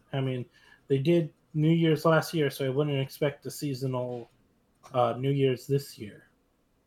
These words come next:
Uh, maybe they would, and just every year the s-,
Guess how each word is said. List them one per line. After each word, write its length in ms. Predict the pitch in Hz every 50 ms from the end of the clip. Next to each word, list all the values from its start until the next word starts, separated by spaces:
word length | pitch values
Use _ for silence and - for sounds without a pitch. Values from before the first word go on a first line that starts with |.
| _ _ _ _ _ _ _ _ _ _ _ _ _ _ _ _ _ _ _ _ _ _ _ _ _ _ -
Uh, 260 | 127 117 110 110 110
maybe 320 | 110 113 113 117 120 120 123
they 140 | 117 123 123
would, 300 | 123 139 151 156 147 127
and 160 | 123 127 127
just 260 | 135 143 139 - -
every 260 | 135 127 127 127 131
year 300 | 127 135 147 143 143 135
the 60 | 120 117
s-, 180 | 110 - -